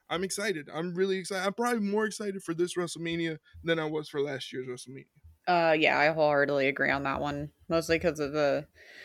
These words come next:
Speaker 2: the direction it can go and the potential, I think, is more or less the thing. The potential of how good of a show it can be makes me, uh, very excited.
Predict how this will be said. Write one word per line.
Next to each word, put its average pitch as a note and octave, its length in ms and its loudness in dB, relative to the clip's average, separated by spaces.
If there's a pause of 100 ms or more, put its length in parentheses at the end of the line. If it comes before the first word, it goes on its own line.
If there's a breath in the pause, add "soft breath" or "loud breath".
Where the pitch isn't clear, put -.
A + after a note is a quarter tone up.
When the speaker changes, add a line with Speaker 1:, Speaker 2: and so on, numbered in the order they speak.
(160 loud breath)
Speaker 2:
the A#3 80 4
direction A#3+ 420 4
it F#3+ 100 2
can E3+ 220 4
go D#3 200 6
and D#3 100 0
the E3 60 -2
potential, C#3 500 0
I C#3 100 6
think, C#3 220 -2
is - 100 -12
more C#3+ 120 -2
or C#3+ 60 2
less C#3+ 160 0
the B2 60 -10
thing. C#3+ 220 -2
The C#3+ 60 -6
potential E3 500 2
of C#3+ 260 -2 (280)
how E3 140 4
good D#3+ 180 4
of D3 80 -2
a D#3 60 0
show C3+ 240 2
it B2+ 100 -2
can D#3 120 -6
be C#3 220 0
makes - 280 -8
me, C3 200 -4
uh, F2+ 200 0 (100)
very D3 180 6
excited. - 420 -6